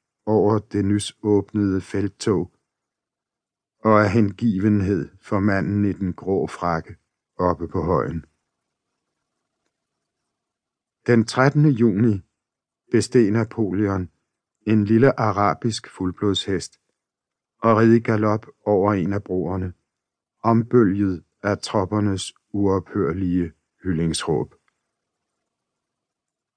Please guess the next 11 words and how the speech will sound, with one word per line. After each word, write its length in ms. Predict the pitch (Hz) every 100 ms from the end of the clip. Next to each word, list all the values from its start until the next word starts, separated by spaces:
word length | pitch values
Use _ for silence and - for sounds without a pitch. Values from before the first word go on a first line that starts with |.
| _
Han 240 | - 117 110
fandt 300 | 123 117 -
sig 240 | 123 117 - _
i 20 |
øvrigt 440 | 110 104 113 113 113
kun 320 | 117 113 120
i 60 | 98
at 180 | 101
høre 240 | 98 107 117
på 200 | 110 92
dem, 140 | 90